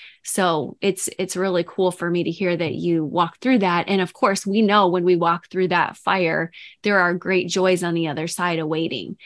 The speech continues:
And that little person is gonna be such a dear friend. And, and so I'm excited for you to come to your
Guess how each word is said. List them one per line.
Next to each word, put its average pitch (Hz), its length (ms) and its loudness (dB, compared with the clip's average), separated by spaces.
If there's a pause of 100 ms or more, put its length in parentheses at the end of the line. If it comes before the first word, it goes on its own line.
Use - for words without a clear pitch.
(280)
And 180 200 2
that 180 220 2
little 190 320 2
person 190 520 -2
is 180 220 -2
gonna 175 240 -2
be 165 360 -2
such 196 280 -2
a 196 60 0
dear 175 260 2
friend. 170 500 -2 (440)
And, 180 420 0
and 190 180 0
so 170 480 0
I'm 180 280 2
excited 180 580 -2
for 190 100 -4
you 180 220 2
to 170 360 0
come 202 340 0
to 214 160 -2
your 165 420 0